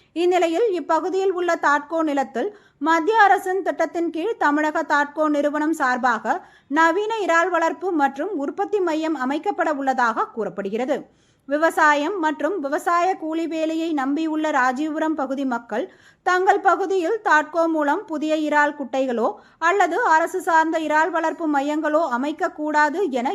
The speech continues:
எதிர்ப்பு தெரிவித்து திடீர் தொடர் உண்ணாவிரத போராட்டத்தை அறிவித்தனர். மேலும் அப்பகுதியில் ஷாமியானா பந்தல் அமைத்து பெண்கள் உட்பட இருநூறுக்கும் மேற்பட்டோர் உண்ணாவிரத போராட்டத்தை துவங்கினர்.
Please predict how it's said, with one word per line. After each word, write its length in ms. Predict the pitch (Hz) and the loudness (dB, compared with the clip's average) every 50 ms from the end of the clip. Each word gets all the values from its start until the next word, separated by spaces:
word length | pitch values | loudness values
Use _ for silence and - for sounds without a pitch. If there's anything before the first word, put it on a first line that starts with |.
| 285 247 226 | -2 -2 -2
எதிர்ப்பு 280 | 233 359 - - 403 - 320 | -4 -4 -4 -6 -6 -2 -2
தெரிவித்து 440 | 262 240 226 226 220 170 185 214 269 359 - - _ - - _ - | -2 -2 -2 -6 -8 -8 -6 -6 -6 -6 -8 -16 _ -20 -20 _ -8
திடீர் 420 | 247 330 359 381 415 466 - - 427 | -4 -2 -2 0 0 -2 -2 0 0
தொடர் 240 | 415 415 427 427 330 330 | 0 2 2 0 0 0
உண்ணாவிரத 480 | 330 339 339 339 339 339 330 311 339 320 330 320 | 0 2 2 2 2 2 0 0 0 -2 0 0
போராட்டத்தை 580 | 294 294 294 294 294 285 - 269 254 - 349 427 285 226 | 0 2 4 2 2 2 -2 -4 -4 -2 -2 -2 -2 -2
அறிவித்தனர். 540 | 196 180 190 185 180 240 262 294 254 190 - - _ _ _ _ - | -4 -4 -6 -8 -6 -4 -2 -2 -2 -4 -6 -12 _ _ _ _ -4
மேலும் 360 | 254 285 285 277 269 339 440 330 302 | -2 0 0 0 0 -2 -2 0 -2
அப்பகுதியில் 640 | 302 302 311 302 302 339 294 320 302 277 294 427 415 - | 0 2 2 2 0 0 -4 -2 -2 0 0 -2 -2 -2
ஷாமியானா 500 | - 302 285 285 302 302 302 302 302 302 302 302 | -2 -2 0 0 2 2 2 2 2 2 2 2
பந்தல் 300 | 294 277 294 294 302 294 | 0 0 0 0 0 0
அமைத்து 320 | 262 269 269 269 269 - 311 415 - - | 0 0 0 -4 -4 -4 -6 -6 -2 -2
பெண்கள் 380 | 294 294 320 339 370 349 392 302 277 | 0 0 0 2 2 0 0 0 -4
உட்பட 300 | 247 254 - 262 233 214 254 339 - - _ _ _ - 302 | -6 -4 0 0 2 2 0 -2 -4 -8 _ _ _ -8 -4
இருநூறுக்கும் 640 | 330 349 381 392 403 415 427 427 415 415 466 440 381 | -2 -2 0 0 0 0 0 0 0 -2 -2 0 0
மேற்பட்டோர் 600 | 339 330 339 370 - 349 311 277 277 285 349 440 311 254 285 | 0 0 0 0 0 -2 -2 0 2 0 2 0 0 -2 -2
உண்ணாவிரத 460 | 311 339 370 370 370 403 392 349 392 - - | 0 2 2 2 2 2 0 0 0 0 0
போராட்டத்தை 600 | 302 294 294 302 294 285 285 277 262 - - 381 415 403 - | 0 0 2 4 4 2 2 0 -4 -2 -4 -4 -4 -2 -4
துவங்கினர். 520 | 233 196 190 190 214 233 285 285 226 | -6 -6 -6 -6 -6 -2 -2 -2 -2